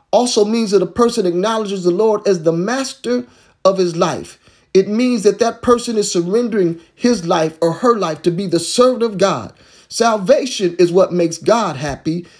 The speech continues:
Deliverance of humankind is what makes God happy. The Bible says in Ezekiel thirty-three and eleven, "And as I live, saith the Lord God,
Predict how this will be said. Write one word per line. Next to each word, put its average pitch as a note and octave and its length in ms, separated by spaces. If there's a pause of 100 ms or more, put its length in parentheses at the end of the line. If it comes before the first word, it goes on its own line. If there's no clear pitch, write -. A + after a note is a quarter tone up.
(220)
Deliverance A#3+ 540
of G3+ 260
humankind G#3 960
is F3 120
what G3 220
makes F#3 320 (400)
God G3 380
happy. D3 500 (320)
The E3 100
Bible A3 320
says A3 300
in G3+ 100
Ezekiel G#3+ 400
thirty-three B3 720
and A#3 140
eleven, A3 560 (480)
"And F#3 240 (120)
as C#4 300 (100)
I C4 260
live, B3 480
saith A#3+ 380
the G#3+ 100
Lord B3 360
God, A#3+ 460